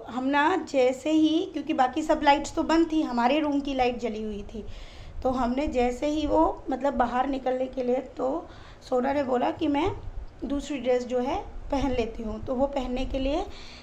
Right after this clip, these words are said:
जैसे ही उसने दूसरी, अ, शर्ट निकालने के लिए अलमारी खोली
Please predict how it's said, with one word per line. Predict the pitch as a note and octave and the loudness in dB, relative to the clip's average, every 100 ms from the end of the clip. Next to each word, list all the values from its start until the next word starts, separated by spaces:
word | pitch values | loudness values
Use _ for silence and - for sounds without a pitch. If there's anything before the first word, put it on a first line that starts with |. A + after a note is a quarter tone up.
| - | -10
जैसे | G#3+ C4+ C#4 C#4+ | 2 6 6 4
ही | D#4 E4 | 2 4
उसने | D#4 - D4 F4+ - - | 2 0 0 0 -2 -8
दूसरी, | C4 C4 B3+ C#4 D4 E4 - | -6 -6 -4 -2 0 -2 -2
अ, | A#3+ A#3+ A#3+ | -2 -2 -2
शर्ट | - C4 C4+ | -2 -2 0
निकालने | C#4+ B3+ A#3+ A#3+ C4+ | -2 0 0 0 -4
के | C#4+ | -4
लिए | B3 B3 D4+ - - - - - | 0 0 0 -4 -12 -12 -6 0
अलमारी | B3+ B3 A#3+ C4+ | 0 4 4 2
खोली | C#4 C4+ A#3+ B3 E4+ | -2 0 2 2 0